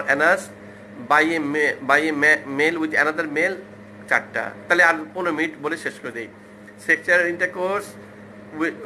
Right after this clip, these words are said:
by, uh, with, by one man or with another man, মানে তার মানে male person আর male পারসনের sexual intercourse per anus অথবা by a man with a woman,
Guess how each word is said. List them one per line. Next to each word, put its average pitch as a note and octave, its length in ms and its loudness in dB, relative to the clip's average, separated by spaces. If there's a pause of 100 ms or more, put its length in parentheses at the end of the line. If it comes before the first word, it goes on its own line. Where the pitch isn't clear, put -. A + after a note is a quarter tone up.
by, C#3 80 4
uh, C3 1040 -4
with, D#3 160 0
by D3 160 6 (600)
one D#3+ 300 2
man E3+ 200 4 (280)
or C#3+ 120 0 (120)
with D3+ 120 0
another D3 300 0 (540)
man, C#3 220 4
মানে D3 240 -4
তার D3+ 160 4
মানে E3 140 0
male E3 300 2
person F3+ 260 0
আর D#3+ 60 0
male C3 220 -4
পারসনের E3+ 400 0 (460)
sexual D#3 240 2
intercourse F3+ 320 -4 (140)
per C#3+ 360 4
anus F3 220 2 (600)
অথবা F#3 540 2
by D#3 80 6
a E3+ 140 4
man E3 320 2
with D#3 140 -2
a D#3+ 60 -4
woman, A#2+ 300 -4